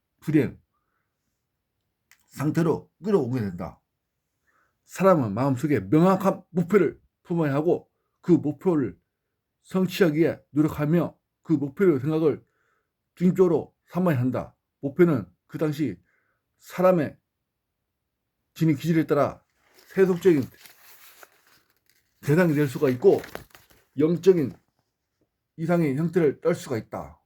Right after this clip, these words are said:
어떤 목표는 상관없다. 자신이 세운 목표에 생각과 힘을 집중시키는 게 중요하다.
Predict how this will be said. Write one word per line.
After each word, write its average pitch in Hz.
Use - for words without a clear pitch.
어떤 156
목표는 143
상관없다. 117
자신이 143
세운 160
목표에 139
생각과 165
힘을 190
집중시키는 160
게 120
중요하다. 104